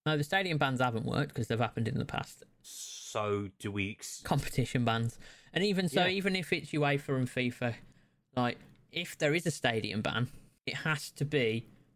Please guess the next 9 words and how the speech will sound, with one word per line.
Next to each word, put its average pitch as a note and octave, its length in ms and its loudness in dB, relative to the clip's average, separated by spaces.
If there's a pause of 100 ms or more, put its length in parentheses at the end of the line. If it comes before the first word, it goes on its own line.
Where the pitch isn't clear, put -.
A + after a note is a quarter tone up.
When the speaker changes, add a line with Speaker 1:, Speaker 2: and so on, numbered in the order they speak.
(180)
Speaker 1:
fifa C#3+ 420 0
go, A#2 260 4
"Okay, B2 500 0 (180)
we C3+ 380 2
will A#2+ 420 2 (280)
help C3 280 0
you B2+ 100 2
police B2 440 0
that, A#2+ 260 0